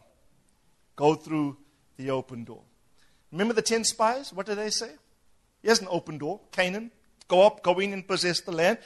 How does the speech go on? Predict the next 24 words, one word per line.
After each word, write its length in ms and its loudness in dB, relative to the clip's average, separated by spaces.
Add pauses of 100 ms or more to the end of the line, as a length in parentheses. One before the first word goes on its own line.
(140)
What 180 4
did, 120 0 (260)
what 140 2
did 120 -8
the 60 0
ten 300 0
spies 560 4
say? 280 4 (920)
They 100 2
said 280 4
that 140 4
there 160 10
are 140 8
what 220 6
in 80 -2
the 80 6
land? 240 6
There 120 8
are 300 12 (560)
giants. 720 4
There 160 8
are 220 12
ad-, 260 4
there, 220 8